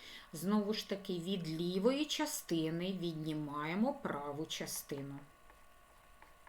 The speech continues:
Розкриваємо дужки. Це формула: сума двох виразів множиться на різницю цих самих двох виразів.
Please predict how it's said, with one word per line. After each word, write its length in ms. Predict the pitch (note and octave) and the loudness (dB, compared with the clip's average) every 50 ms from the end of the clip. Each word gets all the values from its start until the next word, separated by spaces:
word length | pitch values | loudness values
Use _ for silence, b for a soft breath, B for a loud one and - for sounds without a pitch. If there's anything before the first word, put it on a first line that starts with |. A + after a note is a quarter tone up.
| - - - - - - - - - - - - - - - - - - - - - - - - - - - - - - - - - - - - - - - - - - - - - - - - - - - - - - - - - B B B B B B B B B B B B - | -20 -20 -20 -20 -20 -20 -20 -20 -20 -20 -20 -20 -20 -20 -20 -20 -20 -20 -20 -20 -20 -20 -20 -20 -20 -20 -20 -20 -20 -20 -20 -20 -20 -20 -20 -20 -20 -20 -20 -20 -20 -20 -20 -20 -20 -20 -20 -20 -20 -20 -20 -20 -20 -20 -20 -20 -20 B B B B B B B B B B B B -2
Розкриваємо 1120 | F3+ F3+ F3+ F3 F3 - - - F#3 F3+ E3+ D3 C#3 C#3+ C#3+ C#3+ C#3+ D3+ E3 F#3 G#3+ A#3 | 2 2 2 2 2 0 0 2 4 4 4 2 0 -4 -4 -2 -2 0 2 4 6 6
дужки. 640 | A3+ B3 D4+ D4+ - - - - - E3 D3 C#3+ D3+ D#3 B B B B B B - | 6 6 6 4 2 0 0 -2 -2 -2 -2 -2 -4 -8 B B B B B B -2
Це 180 | - F4 F#4 | 2 2 2
формула: 600 | F#4 - - A#3+ A#3+ A3+ G#3 G3+ G3 F#3+ F#3 F#3+ | 2 4 6 6 8 8 6 4 2 2 2 0
сума 480 | F#3+ - - - F#3+ F3 F3+ E3+ F3 F#3 | 0 -2 -2 0 2 4 4 4 4 2
двох 320 | F#3 G3 B3+ B3+ - - | 4 2 2 2 2 2
виразів 480 | A#3+ C4 C4 C4 C4+ C4 A3+ B3 B3+ A#3 | 2 4 4 4 2 2 2 4 6 6
множиться 520 | G3 F#3 F3+ D#3+ D#3 E3+ D#3+ - - F3 | 6 6 4 2 2 0 0 0 0 0
на 120 | E3+ E3 E3 | 0 0 2
різницю 580 | E3 D#3+ D3 C#3+ D#3 D#3 D#3 D3 D3 - G3 | 0 0 0 0 -4 -4 -4 -6 -4 -6 -6
цих 260 | G3 - - A3+ A3+ | -4 0 0 0 0
самих 440 | - - - B3 A#3+ A#3+ B3 B3+ B3 | -2 2 4 4 6 6 4 4 4
двох 300 | A3+ A3+ A#3+ A#3+ - - | 4 2 2 0 0 0
виразів. 480 | A#3+ B3 A#3+ A#3 A#3+ A3 A3 A#3 G#3+ | 2 4 6 6 6 6 4 2 2